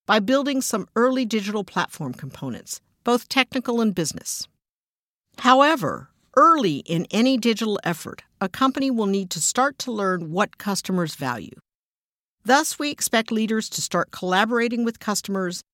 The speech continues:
and initiating digital experiments to develop shared customer insights. Companies won't make much progress on their digital platforms until they start introducing a new accountability framework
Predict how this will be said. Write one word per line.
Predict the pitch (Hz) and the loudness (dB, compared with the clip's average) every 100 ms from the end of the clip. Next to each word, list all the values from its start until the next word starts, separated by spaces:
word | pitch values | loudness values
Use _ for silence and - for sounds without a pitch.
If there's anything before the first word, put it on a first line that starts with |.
| _ _ - | _ _ 0
and | 190 | 2
initiating | 202 220 269 - 262 240 226 | 4 4 2 0 2 2 2
digital | 185 226 262 233 | 0 0 -2 -2
experiments | - - 208 170 127 - - | -4 -2 0 0 0 -4 -8
to | 147 | -6
develop | 143 143 156 151 - | -6 -2 0 -2 -4
shared | - 196 196 196 | -2 0 0 -4
customer | 180 160 170 165 - | -8 -8 -6 -8 -6
insights. | 147 - - - - - _ _ _ _ _ _ _ _ _ _ _ | -4 -4 -6 -10 -12 -14 _ _ _ _ _ _ _ _ _ _ _
Companies | - 285 302 302 254 | 2 2 4 -2 -2
won't | 190 226 277 226 | 0 2 2 2
make | 220 196 202 | 0 0 -2
much | 180 - | -4 -2
progress | 226 226 180 147 - | 0 2 2 -4 -4
on | 160 | -4
their | 143 | -2
digital | 165 196 196 156 | -2 -4 -4 -6
platforms | - 220 - 160 131 - 170 - _ _ _ - | -2 -2 -2 -8 -8 -10 -12 -16 _ _ _ -4
until | 202 - 262 285 | -2 2 2 2
they | 277 | 0
start | 254 - 220 - | 0 0 0 2
introducing | 214 247 220 214 226 190 | 0 2 0 -2 -2 0
a | |
new | 165 190 247 262 | 0 0 0 -2
accountability | - 220 202 185 175 139 135 | -2 -2 0 0 -2 -4 -6
framework | - 131 120 110 - | -6 -4 -4 -6 -8